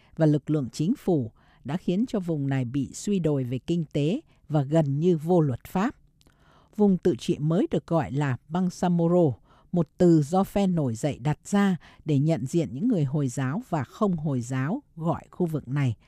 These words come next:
là nơi sinh cư. Moro là từ mà giới đô hộ Tây Ban Nha đã dùng để mô tả người Hồi giáo. Dự thảo luật sẽ dành cho vùng này những quyền hành rộng rãi,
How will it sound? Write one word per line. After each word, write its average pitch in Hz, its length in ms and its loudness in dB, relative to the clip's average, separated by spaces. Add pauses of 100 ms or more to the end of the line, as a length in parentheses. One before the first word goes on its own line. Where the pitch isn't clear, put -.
(120)
là 135 140 -4
nơi 170 240 0
sinh 170 280 -4
cư. 175 260 2 (720)
Moro 208 380 6 (300)
là 156 140 2 (120)
từ 160 300 4
mà 139 160 -2
giới 151 220 0
đô 214 180 0
hộ 165 200 -2 (100)
Tây 185 140 0
Ban 170 180 -2
Nha 160 240 0
đã 117 180 -6
dùng 160 320 2 (280)
để 143 180 0
mô 170 240 0
tả 143 420 -2
người 139 200 0
Hồi 127 240 -2
giáo. 127 420 -4 (420)
Dự 202 280 4
thảo 156 220 0
luật 156 280 2
sẽ - 300 -6
dành 208 280 0
cho 202 120 0
vùng 170 280 0
này 151 220 0
những 139 300 -2
quyền 165 180 0
hành 139 320 0
rộng 139 280 -4
rãi, 156 320 -4